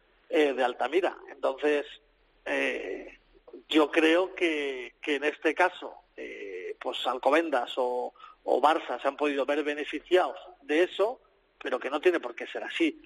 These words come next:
Lo que es literal, o sea, lo que es impepinable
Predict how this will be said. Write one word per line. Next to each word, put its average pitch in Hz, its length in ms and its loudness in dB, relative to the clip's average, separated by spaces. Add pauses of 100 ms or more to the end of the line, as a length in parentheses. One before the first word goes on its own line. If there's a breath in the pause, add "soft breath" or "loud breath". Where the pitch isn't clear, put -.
(280)
Lo 151 160 6
que 156 140 4
es 185 100 -2
literal, 202 440 0
o 156 80 -10
sea, 139 140 -4
lo 143 120 -4
que 160 140 0
es 170 60 -6 (240)
impepinable 185 720 0